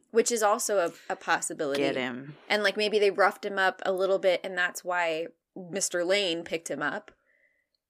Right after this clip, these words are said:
Speaker 1: And he was like, "I just need to get back to wherever I was. I don't really know where I am. Can you s-
Speaker 2: Yeah.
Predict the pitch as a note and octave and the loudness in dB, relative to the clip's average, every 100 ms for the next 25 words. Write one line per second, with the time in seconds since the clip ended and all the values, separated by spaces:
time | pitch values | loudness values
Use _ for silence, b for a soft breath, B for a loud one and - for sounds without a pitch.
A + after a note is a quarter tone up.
0 | _ F#3 F3 F3 E3 F3 - F3+ E3 - | _ -8 -4 -4 0 0 4 2 2 -4
1 | E3 E3 D#3 D#3 D#3 - - - - E3 | -4 -2 2 4 4 4 -10 -10 -4 0
2 | D#3 D3 D#3+ F3 D3+ E3 D#3+ F3+ F3 E3 | 0 0 2 2 2 2 2 4 4 2
3 | E3 C3+ E3 D#3+ F3 E3+ C3+ D3+ F3+ F3 | -2 -4 -4 -4 -2 2 2 2 2 0
4 | E3 E3 - E3+ E3+ D#3 D3+ D3+ | -2 -6 -12 -10 -4 0 2 2